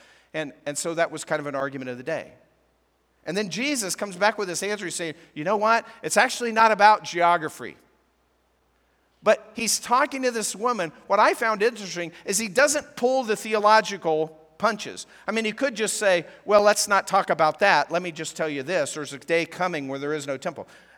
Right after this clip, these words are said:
And he does that, but he inserts something out well, as well. He doesn't s-, he, even though he's trying to engage her in conversation, wants to help her, he doesn't hold back. He just says, "Hey, you,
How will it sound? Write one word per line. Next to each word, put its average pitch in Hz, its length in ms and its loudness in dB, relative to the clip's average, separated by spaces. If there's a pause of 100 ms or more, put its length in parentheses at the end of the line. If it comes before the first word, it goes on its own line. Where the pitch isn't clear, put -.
And 226 100 2
he 233 80 0
does 226 340 4
that, 175 300 4
but 220 100 0
he 233 120 -2
inserts 220 440 -4
something 190 280 -4
out 170 120 0
well, 170 220 0 (320)
as 151 160 -2
well. 170 200 2
He 170 200 -10
doesn't 254 460 2 (360)
s-, - 220 -2 (120)
he, 226 540 -8 (200)
even 240 240 -4
though 277 100 4
he's 254 160 -2
trying 240 360 -2
to 220 140 -4
engage 196 500 -2
her 233 140 -4
in 220 80 -6
conversation, 214 760 -4
wants 202 260 -4
to 196 100 -4
help 196 220 0
her, 190 160 -6 (640)
he 185 80 -8
doesn't 240 300 2
hold 220 240 2
back. 220 280 4
He 170 60 -6
just 175 220 -8
says, 175 280 -2 (120)
"Hey, 185 100 0
you, 180 260 -6